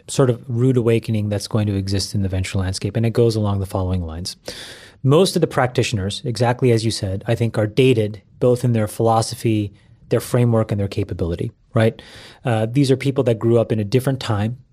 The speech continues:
where the social signaling of where they went to school mattered enough where they could get these very prestigious, quote unquote, prestigious jobs.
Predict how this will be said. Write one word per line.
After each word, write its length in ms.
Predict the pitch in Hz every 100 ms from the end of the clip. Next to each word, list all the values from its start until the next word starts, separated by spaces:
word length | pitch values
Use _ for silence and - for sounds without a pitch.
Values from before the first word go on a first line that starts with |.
| -
where 580 | 123 113 110 107 107 101 - - _ -
the 520 | 117 117 107 104 120
social 420 | - 143 135 135
signaling 440 | - 131 127 123
of 120 | 117 104
where 120 | 117
they 120 | 117
went 160 | 113 110
to 80 |
school 520 | 113 - 113 110 113 - _
mattered 360 | 120 113 120 120
enough 280 | 113 107 -
where 120 | 117
they 100 | 117
could 140 | 120
get 180 | 107 110
these 160 | 120 104
very 300 | 110 110 110 - _ _ _ -
prestigious, 520 | 135 123 143 123 120
quote 200 | - 120
unquote, 300 | 110 117 110
prestigious 380 | 113 - 107 110
jobs. 340 | - 156 101